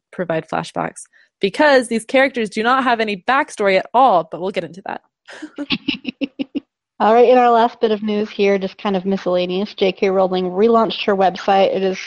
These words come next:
Speaker 2: completely reorganized and redesigned, and there's this little hidden link that is going to be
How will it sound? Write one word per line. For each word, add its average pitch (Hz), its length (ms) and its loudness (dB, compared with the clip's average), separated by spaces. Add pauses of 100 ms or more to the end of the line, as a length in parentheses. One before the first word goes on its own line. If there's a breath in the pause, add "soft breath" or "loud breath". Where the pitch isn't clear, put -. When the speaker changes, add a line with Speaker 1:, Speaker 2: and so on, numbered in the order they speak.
(160)
Speaker 2:
completely 214 680 0
reorganized 214 840 4
and 190 80 -2
redesigned, 180 680 0 (200)
and 190 480 -2 (120)
there's 202 260 -2
this 190 180 -8
little 202 260 -2
hidden 202 380 -2
link 202 320 -2
that 196 300 0
is 190 220 -6
going 190 300 -6
to 196 100 -16
be 202 260 -6